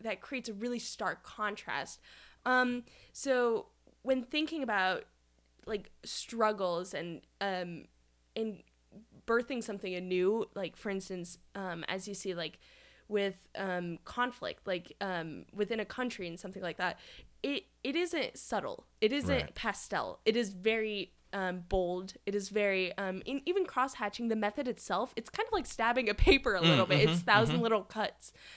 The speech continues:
Speaker 1: And I think, um, that describes, I think, the history of a lot of peoples is
Speaker 2: Yeah.
Speaker 1: a thousand little cuts that turn into something bigger.
Speaker 2: Yeah, no, that, yeah, that's, that's very powerful. And, um, and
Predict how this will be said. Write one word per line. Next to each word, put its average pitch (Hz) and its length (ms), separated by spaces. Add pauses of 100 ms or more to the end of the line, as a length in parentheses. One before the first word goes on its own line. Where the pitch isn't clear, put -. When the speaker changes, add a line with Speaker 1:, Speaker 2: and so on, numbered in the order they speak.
(120)
Speaker 1:
And 220 80
I 240 80
think, 262 340 (120)
um, 214 280
that 277 140
describes, 320 580 (300)
I - 180
think, 247 200
the 220 80
history 233 340
of 202 120
a 202 60
lot 202 220
of 190 60
peoples 175 520
is 196 120
Speaker 2:
Yeah. 202 120
Speaker 1:
a - 20
thousand 196 380
little 175 180
cuts - 340
that - 320
turn 190 220
into 180 180
something 170 360
bigger. 165 320 (200)
Speaker 2:
Yeah, 117 300
no, 98 200
that, 92 180
yeah, 98 120
that's, 85 340
that's 90 220
very 87 240
powerful. 85 600
And, 123 340 (140)
um, 98 400 (460)
and 113 180